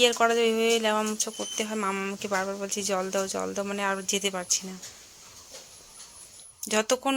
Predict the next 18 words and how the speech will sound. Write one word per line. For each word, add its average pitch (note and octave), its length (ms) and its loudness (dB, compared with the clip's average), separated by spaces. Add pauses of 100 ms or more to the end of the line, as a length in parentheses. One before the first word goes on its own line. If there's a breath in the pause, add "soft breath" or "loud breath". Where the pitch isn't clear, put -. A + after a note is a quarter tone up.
(100)
মানে A3+ 220 4
আজকে G#3 280 2
লেপা B3 200 -2
মোছা B3 200 -4
করলে C#4 160 -2
আজকে A3 280 0
সুন্দর A#3 320 0
লাগে, A#3+ 200 0 (120)
পরে G#3+ 240 4
আবার A3 180 0
কালকে G3+ 440 0
পরশুর A3 380 -2
মধ্যে A3 220 0
একদম A#3 260 0
ধুলো G3+ 340 -4
ধুলো F#3+ 240 -4
হয়ে F3+ 320 -2
যায়। F3+ 220 -4